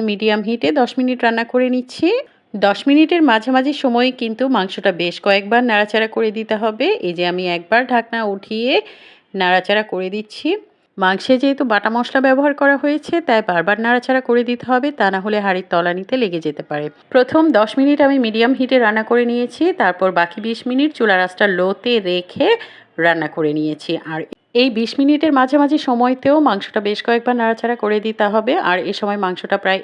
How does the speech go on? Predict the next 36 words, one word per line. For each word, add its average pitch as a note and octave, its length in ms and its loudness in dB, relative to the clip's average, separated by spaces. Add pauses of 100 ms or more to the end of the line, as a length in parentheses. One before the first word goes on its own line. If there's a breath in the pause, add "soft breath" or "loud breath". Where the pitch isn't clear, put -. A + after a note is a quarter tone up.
এইটি F#3 220 -6
পার্সেন্ট A3+ 340 -4 (100)
মতো A3 240 -4
কুক G#3+ 160 -2 (100)
হয়ে A#3 220 4
গেছে। A#3 200 -4 (140)
মাংস F3+ 180 -4 (120)
থেকে F3 160 -6 (140)
তেলটা E3+ 360 -2 (200)
একদমই G3 360 -6 (140)
আলাদা E3 320 -2
হয়ে G3+ 200 -2
গেছে, G#3 160 -8 (100)
খুব C4 120 -2 (140)
সুন্দর A#3 360 0 (120)
করে A3 200 0
মাংসটা F3+ 400 -2
কষানো D#3+ 420 0
হয়ে D#3 220 -4
গেছে। D#3 280 -8 (520 soft breath)
এবার A3+ 280 4 (100)
আমি D#4+ 120 4 (140)
তেল A3 160 4 (120)
থেকে C4 160 -2 (140)
মাংসটা F#3+ 420 0 (180)
আলাদা F#3+ 300 2 (140)
করে G#3 220 2 (320)
অন্য G3 140 0 (140)
একটা G#3+ 160 -2 (100)
বোলে F#3 260 -2 (120)
তুলে E3 260 -2
নিচ্ছি। - 340 -10 (400)
এই C4+ 200 2 (280)
একই D#4+ 220 2 (100)
হাঁড়িতে D#4+ 340 4 (180)
যে A#3+ 80 2